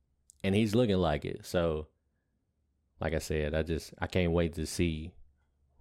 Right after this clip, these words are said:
how he looks against Power Five comp-, competition, because I think he is gonna be the key. I think he's gonna open up things and make things a little easier for the younger guys, because they're not gonna have all the pressure that they normally have.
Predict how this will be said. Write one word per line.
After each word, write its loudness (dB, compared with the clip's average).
how -4
he 2
looks 0
against -6
Power 0
Five -6
comp-, -10
competition, -2
because -4
I 4
think 2
he 2
is 2
gonna 0
be -2
the -8
key. 0
I 2
think -2
he's -2
gonna 0
open 0
up -2
things 0
and 2
make 2
things 4
a 4
little 4
easier 2
for -2
the -4
younger 2
guys, 0
because -2
they're 4
not 2
gonna 0
have 2
all 4
the -6
pressure 0
that -2
they 0
normally 2
have. -4